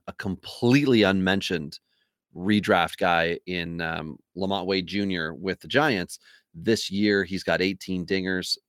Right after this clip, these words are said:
fifty-one runs, fifty-three R B Is, six stolen bases,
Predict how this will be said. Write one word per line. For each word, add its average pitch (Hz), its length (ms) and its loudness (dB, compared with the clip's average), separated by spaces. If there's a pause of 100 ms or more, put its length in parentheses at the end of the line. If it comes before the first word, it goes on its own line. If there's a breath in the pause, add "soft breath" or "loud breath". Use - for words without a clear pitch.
(180)
fifty-one 101 760 -2
runs, 92 360 -2
fifty-three 104 580 -4
R 90 160 2
B 87 100 -4
Is, 87 260 -2
six - 240 -8
stolen 95 320 -2
bases, 87 520 -4